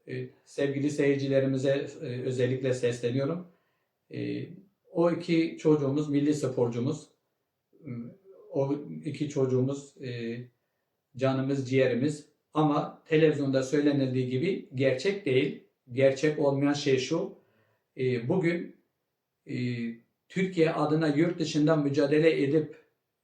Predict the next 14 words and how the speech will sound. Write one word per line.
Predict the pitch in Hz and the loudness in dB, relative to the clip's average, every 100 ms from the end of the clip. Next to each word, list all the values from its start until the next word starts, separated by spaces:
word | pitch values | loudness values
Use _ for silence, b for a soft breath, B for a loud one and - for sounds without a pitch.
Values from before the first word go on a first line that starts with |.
| _ | _
e, | 120 117 117 117 117 120 _ _ _ _ _ _ _ | -12 -8 -6 -6 -8 -10 _ _ _ _ _ _ _
Top | 156 160 139 | 2 2 4
Division | 151 151 151 143 123 - _ _ _ _ _ _ _ _ _ _ _ _ _ | 2 2 2 0 -2 -12 _ _ _ _ _ _ _ _ _ _ _ _ _
kategorisinde | 135 135 139 135 135 131 139 143 151 104 - _ _ _ _ _ _ _ | -4 -2 0 0 -2 -2 -2 2 2 0 -8 _ _ _ _ _ _ _
takımı | - 143 160 160 | -4 -2 0 -2
üçüncü | 175 170 135 156 160 | -2 -4 -4 -2 0
olup | 175 151 180 - B _ _ _ | 0 2 2 -2 B _ _ _
madalya | 127 139 170 165 156 | -2 0 2 2 2
getiren | 147 170 160 147 139 | 2 0 0 -4 2
tek | 165 - | 2 2
sporcumuz | 156 - 135 139 220 - - - | -4 -2 0 0 -2 -6 -12 2
Elif | 156 143 156 | 2 2 0
Nur | 180 - | -4 -2
Kaya. | 143 110 - | 0 0 -4